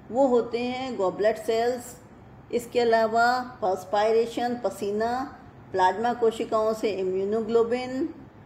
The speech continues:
nerve cells से तंत्रिका समूह का काम करती हैं,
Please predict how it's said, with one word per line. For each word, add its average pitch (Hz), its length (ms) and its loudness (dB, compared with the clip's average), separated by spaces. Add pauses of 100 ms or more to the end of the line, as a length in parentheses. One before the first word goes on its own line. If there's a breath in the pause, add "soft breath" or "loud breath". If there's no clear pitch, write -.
(160)
nerve 226 380 4
cells 233 400 0
से 254 380 -2 (580)
तंत्रिका 214 480 0
समूह 247 320 -2
का 254 100 0
काम 247 380 -2
करती 247 420 0
हैं, 254 460 -6